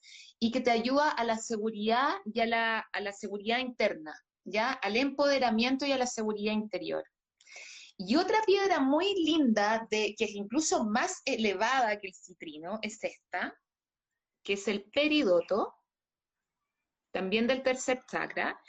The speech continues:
y el peridoto a lo que, a lo que te ayuda es a ayu-, o sea, te ayuda en las situaciones de descontrol,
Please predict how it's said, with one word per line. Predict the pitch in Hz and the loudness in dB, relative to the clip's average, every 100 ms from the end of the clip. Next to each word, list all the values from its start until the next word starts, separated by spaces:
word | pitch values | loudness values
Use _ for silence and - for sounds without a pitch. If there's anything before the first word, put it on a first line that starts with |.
| - - - | -20 -20 -4
y | 214 | 0
el | 226 | 0
peridoto | 233 240 247 269 320 415 427 415 _ - - | 0 0 4 4 4 2 0 -2 _ -16 -4
a | 220 | -2
lo | 220 220 | 0 0
que, | 226 220 220 - | 0 2 2 0
a | 214 | -4
lo | 214 | -4
que | 220 | -4
te | 208 | -4
ayuda | 208 214 311 370 370 | -4 0 2 2 2
es | 240 240 302 - _ _ _ _ - | 0 0 -2 -10 _ _ _ _ -4
a | 226 247 294 - _ _ _ _ _ _ | -2 0 -2 -6 _ _ _ _ _ _
ayu-, | 220 220 233 - | -8 -6 -10 -10
o | |
sea, | 202 233 220 | -2 -2 0
te | 226 | -2
ayuda | 220 262 320 381 - | 0 0 2 2 0
en | 247 | 0
las | 240 233 | 0 0
situaciones | 226 214 - 269 269 185 | -4 -6 -2 0 0 2
de | 226 | 0
descontrol, | 240 269 - 240 226 170 156 | 0 -2 -2 -2 0 -2 -4